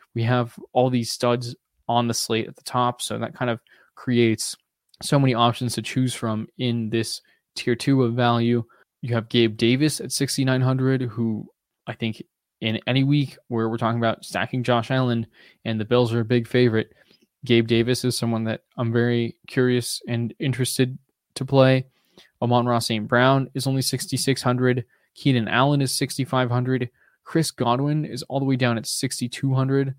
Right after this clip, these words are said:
which is kind of crazy to me given that he's seen three games in a row of double-digit targets, eleven, thirteen, and twelve. He's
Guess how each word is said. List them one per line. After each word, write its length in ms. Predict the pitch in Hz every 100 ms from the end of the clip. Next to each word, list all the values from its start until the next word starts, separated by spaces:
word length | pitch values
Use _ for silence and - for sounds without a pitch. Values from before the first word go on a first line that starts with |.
| _ _ _
which 320 | 123 120 - - _ _ -
is 400 | 117 107 - - _ _
kind 200 | - 135
of 80 | 131
crazy 320 | - 135 127
to 60 | 123
me 180 | 120 120
given 260 | 123 120
that 120 | 117 110
he's 200 | 117 117 -
seen 320 | - - 120
three 320 | 107 - 156 139
games 300 | 135 127 120
in 80 |
a 60 | 113
row 260 | 110 117 113
of 180 | 107
double-digit 580 | 110 123 117 117 - 113 _ -
targets, 540 | 117 120 127 - - _ _ _ -
eleven, 480 | 113 123 131 123 -
thirteen, 480 | 120 - - 117 113
and 180 | - 120
twelve. 380 | - 131 127
He's 260 | 120 107